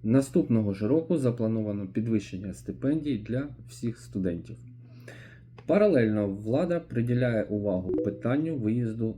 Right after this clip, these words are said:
за кордон. Президент України доручив уряду та військовому командуванню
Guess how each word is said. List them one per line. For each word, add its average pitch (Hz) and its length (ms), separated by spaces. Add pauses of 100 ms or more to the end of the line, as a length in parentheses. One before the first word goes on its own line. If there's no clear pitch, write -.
за 95 220
кордон. 92 460 (340)
Президент 131 520
України 90 560
доручив 104 640 (500)
уряду 110 460
та 127 220
військовому 120 680
командуванню 107 760